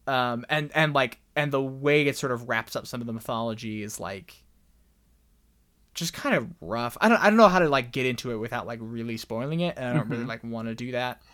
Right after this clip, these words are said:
Speaker 1: on
Speaker 2: Yeah,
Speaker 1: this
Speaker 2: we could,
Speaker 1: podcast.
Speaker 2: yeah, we could always do a more dedicated, you know, episode about that and, like, really talk through Kingdom Hearts three with,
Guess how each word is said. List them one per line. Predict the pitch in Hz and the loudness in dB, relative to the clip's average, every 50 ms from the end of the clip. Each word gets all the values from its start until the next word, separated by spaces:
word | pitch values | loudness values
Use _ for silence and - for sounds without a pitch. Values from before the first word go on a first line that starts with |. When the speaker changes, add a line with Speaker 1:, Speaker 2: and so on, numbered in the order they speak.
| - - - | -14 -4 -2
Speaker 1:
on | 143 139 | 0 2
Speaker 2:
Yeah, | 139 135 | 4 4
Speaker 1:
this | 143 | 4
Speaker 2:
we | 180 | 4
could, | 226 226 214 214 208 | 4 4 2 2 0
Speaker 1:
podcast. | - 220 - | 0 2 4
Speaker 2:
yeah, | 135 127 123 | 4 4 4
we | 131 147 165 | 4 2 2
could | - 208 | 2 2
always | 190 160 131 127 - | 2 4 2 0 -2
do | 120 117 | -2 -4
a | 110 | -4
more | 107 117 | -4 -4
dedicated, | 120 123 113 107 123 - - 120 120 123 127 135 143 - _ _ _ _ _ | -4 -4 -4 -4 -6 -6 -6 -8 -6 -6 -6 -8 -8 -12 _ _ _ _ _
you | - 104 | -14 -12
know, | - - - 151 - _ _ _ _ _ _ _ _ _ _ _ _ _ _ _ - - - - | -12 -10 -12 -12 -14 _ _ _ _ _ _ _ _ _ _ _ _ _ _ _ -20 -18 -8 -6
episode | 135 151 - 143 - 101 - | -6 -6 -6 -8 -8 -8 -8
about | - - 101 95 95 - - _ _ _ _ _ _ _ _ _ _ _ _ _ _ - - - - 127 | -6 -4 -4 -4 -4 -6 -8 _ _ _ _ _ _ _ _ _ _ _ _ _ _ -20 -20 -14 -12 -8
that | 135 113 107 87 82 | -4 -4 -4 -4 -4
and, | 107 113 | -6 -6
like, | 123 131 | -6 -4
really | 127 90 87 | -4 -6 -6
talk | 80 - - 95 - - | -8 -6 -6 -8 -8 -8
through | - - - - | -12 -14 -12 -10
Kingdom | - 98 - 143 | -10 -12 -12 -12
Hearts | - 107 151 - - | -12 -14 -14 -12 -10
three | 139 135 - | -10 -8 -8
with, | 131 151 - | -10 -10 -12